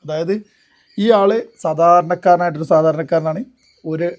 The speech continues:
ഏ, ഇടപാടിലോ അല്ലെങ്കിൽ ഒരു മണി ഇടപാടിലോ ഒന്നും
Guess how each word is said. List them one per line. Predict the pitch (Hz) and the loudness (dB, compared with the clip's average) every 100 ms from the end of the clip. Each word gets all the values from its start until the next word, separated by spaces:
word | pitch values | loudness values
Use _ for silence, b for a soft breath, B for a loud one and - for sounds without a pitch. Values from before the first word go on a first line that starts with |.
| _ - 175 | _ -6 -2
ഏ, | 151 147 | -2 -2
ഇടപാടിലോ | 147 160 156 160 160 | -2 0 0 0 0
അല്ലെങ്കിൽ | 135 143 147 156 | 0 -4 -8 -10
ഒരു | 143 | -8
മണി | 147 143 156 165 | -8 -10 -10 -12
ഇടപാടിലോ | 170 143 143 143 147 | -8 -2 -2 -2 -6
ഒന്നും | 143 165 | -10 -12